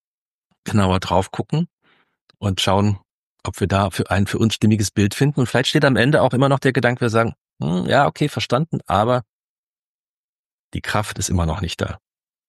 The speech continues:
Und ich kann mir vorstellen, dass viele, die sich mit der Stoa auseinandersetzen, auch dieses Gefühl haben, „Ich wünschte mir, ich könnte diese Kraft in der Stoa finden.“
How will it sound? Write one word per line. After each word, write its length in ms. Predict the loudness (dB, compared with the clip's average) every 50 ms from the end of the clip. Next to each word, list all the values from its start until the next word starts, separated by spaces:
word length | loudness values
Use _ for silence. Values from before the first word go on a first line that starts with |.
| _ _ _ _ _ _ _ _ _ _ _ _ _ _ _ _
Und 120 | -6 -6
ich 100 | -4 -4
kann 160 | -2 0 2 2
mir 100 | 2 2
vorstellen, 440 | 2 0 0 2 2 2 2 4
dass 120 | 2 0 -2
viele, 380 | -6 -10 -6 -2 0 0 0
die 120 | 0 -2 -2
sich 120 | -2 -2
mit 100 | -4 -2
der 60 | -4
Stoa 280 | -4 -2 0 2 2 2
auseinandersetzen, 880 | 2 2 0 2 2 2 2 2 0 0 0 -2 -2 -2 -4 -4 -4 -8 -12 _ _ _ _ _ _ _ _ _ _ -2
auch 220 | -2 -2 -2 -2 -6 _ -4
dieses 500 | -4 -2 -2 -2 -4 -4 -6 -8 -10 -12 -16 -20 -20 -20 -20 -20 -20 _ _ _ _ _ _ _ _ _ _ _ _
Gefühl 540 | -4 -4 -4 -2 0 2 4 4 4 2 2
haben, 420 | 2 2 2 2 2 0 0 0 -2 _ _ _ _ _ _ _ _ _ _ _ _ _ _ _ _ _ _
„Ich 180 | -12 -10 -4 0
wünschte 340 | 2 2 2 2 0 -2 0
mir, 260 | 2 4 4 4 2
ich 120 | 0 -2
könnte 260 | 0 0 0 2 2 0
diese 220 | 0 0 -2 -4
Kraft 320 | -6 -4 -4 -4 -4 -4
in 120 | -8 -6 -4
der 100 | -4 -4
Stoa 300 | -4 -6 -6 -6 -6 -8
finden.“ 440 | -8 -8 -8 -8 -10 _ _ -20